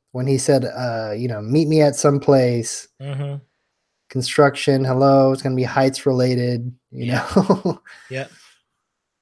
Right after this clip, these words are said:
Speaker 2: But I did like the idea when he gets in the, 'cause he has to go alone. He gets in the idea, goes up s-,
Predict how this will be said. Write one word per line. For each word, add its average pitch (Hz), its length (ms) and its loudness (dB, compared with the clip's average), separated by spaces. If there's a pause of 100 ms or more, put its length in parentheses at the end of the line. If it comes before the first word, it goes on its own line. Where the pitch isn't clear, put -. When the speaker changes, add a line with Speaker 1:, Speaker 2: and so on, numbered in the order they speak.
(500)
Speaker 2:
But 196 100 0
I 202 60 4
did 302 260 -6
like 269 240 -4
the 226 160 -12
idea 131 580 -8 (320)
when 131 140 -6
he 131 60 -6
gets 170 240 -4
in 196 100 -4
the, 160 140 -4 (100)
'cause 117 160 -4
he 107 80 -8
has 123 120 -2
to 127 80 -6
go 135 120 0
alone. 101 240 -6
He 110 80 -10
gets 147 200 -6
in 202 40 -6
the 196 100 -2
idea, 147 280 0
goes 139 220 0
up 156 120 -2
s-, - 100 -10